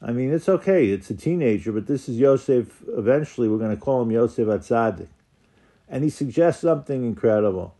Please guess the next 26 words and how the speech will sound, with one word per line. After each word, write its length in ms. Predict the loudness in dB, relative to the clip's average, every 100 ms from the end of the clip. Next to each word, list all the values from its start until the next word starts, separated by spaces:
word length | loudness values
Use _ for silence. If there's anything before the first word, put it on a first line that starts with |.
| _ _ _ _ _ -20 _ _ _
He 160 | -6
says 640 | 0 4 6 6 4 -6 -20 _ _ _
he 240 | -6 0
knew 480 | 2 4 6 4 2 -6 0
that 180 | 2
his 140 | 2 -2
father, 680 | -2 2 4 4 2 2 -6 _ _
Yosef 520 | 0 4 4 4 0 0
knew 220 | -2 2
that 140 | 2
his 140 | 0 -2
father 380 | 0 2 2
was 180 | 0 -2
favoring 580 | -2 -2 0 -4 -10 -12
him. 180 | -16 -18 _ _ _ _ _ _ _ _ _ _ _ _
And 160 | -4 0
he 100 | 4
was 180 | 4 6
very 360 | 6 8 6
much 340 | 6 2 0 -2
embracing 520 | 2 4 4 0 -2
the 80 | 0
love 380 | 4 4 2
from 280 | -2 -4 -4
the 80 | -6
father. 540 | -2 0 2 0 -2